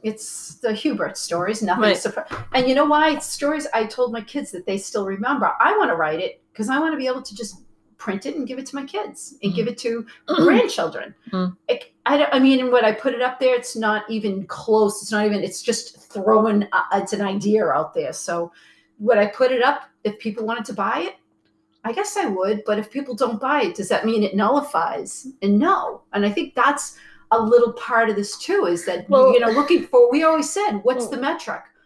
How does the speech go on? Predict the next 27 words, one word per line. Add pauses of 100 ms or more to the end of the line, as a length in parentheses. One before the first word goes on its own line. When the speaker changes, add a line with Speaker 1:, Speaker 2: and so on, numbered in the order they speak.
(180)
Speaker 1:
that
we
would
Speaker 2:
well,
Speaker 1:
use
for
ourselves
to
know
we're
Speaker 2:
right.
Speaker 1:
doing, (200)
what's
the
metric?" (220)
Speaker 2:
Well,
that's
the
funny
part
about
it,
because
you
notice
you're
given